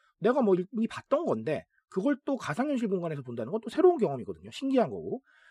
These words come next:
어, 이런 상황들을 계속해서 만들어가줘야 된다라는 생각을 하고 있습니다. 왜냐하면 제가 늘 강조드리죠. 관심사에 따라서 움직입니다. 나의 생각에 따라서 움직이기 때문에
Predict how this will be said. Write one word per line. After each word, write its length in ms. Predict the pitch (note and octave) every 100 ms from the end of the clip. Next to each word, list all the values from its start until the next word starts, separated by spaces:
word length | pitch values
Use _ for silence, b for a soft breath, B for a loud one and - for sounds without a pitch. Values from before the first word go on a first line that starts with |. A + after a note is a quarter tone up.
| b -
어, 80 |
이런 300 | E3+ B3 E4
상황들을 500 | C4+ B3+ A#3+ G#3 G3+
계속해서 320 | G3+ C3+ E3+ D3
만들어가줘야 560 | F#2+ A#2 B2 F#2 G2
된다라는 680 | E2 - E2+ - G2+ A2 A2
생각을 500 | E3 F3 B2 F#2 D#3+
하고 240 | F#3+ G3+ D3+
있습니다. 320 | - F#2 E2
왜냐하면 580 | C#3 G#3 D3+ G#2 D#3+ - _ _ -
제가 240 | F3 G3+
늘 160 | E3 G#3+
강조드리죠. 640 | D3+ C3+ A#2+ G2 G2 F#3 - _ _
관심사에 800 | - D3+ G3+ C#4+ C#4+ C4+ B3+ A#3+ A3+
따라서 340 | G#3 G#3 F#3+
움직입니다. 600 | D3+ A2+ B2+ A2 F#2+ - - _ -
나의 280 | A2 E3
생각에 400 | F3+ A#3+ D4 C#4+ A#3
따라서 260 | F#3 E3 D#3
움직이기 380 | A#2+ A#2+ A2 A#2+
때문에 520 | F3 E3 A2+ C#3